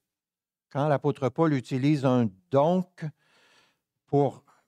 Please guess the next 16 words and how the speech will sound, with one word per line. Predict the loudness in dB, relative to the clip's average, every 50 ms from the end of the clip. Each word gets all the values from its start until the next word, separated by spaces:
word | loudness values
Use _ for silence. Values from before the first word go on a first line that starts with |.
| _ _ _ _ -4
parler | -2 0 0 0 0 0 0
de | 0 -2
quelque | -4 -6 -6 -6 -6
chose, | -6 -2 0 0 0 2
il | 0 0 0
fait | -2 -2 0 2
un | 2 2 2 2 2
lien | 2 2 2 2 2 2 2
avec | 2 2 0 0 -2
ce | -2 -4
qui | -4 -4
précède, | -2 -2 -2 -2 -2 0 0 2 2 2 0 -2 -8 -14 -16 -16 -16 _ _
ce | _ -16 -14
qu'il | -10 -6 -2 0 0
a | -2
dit | -2 -4 -8 -10 -10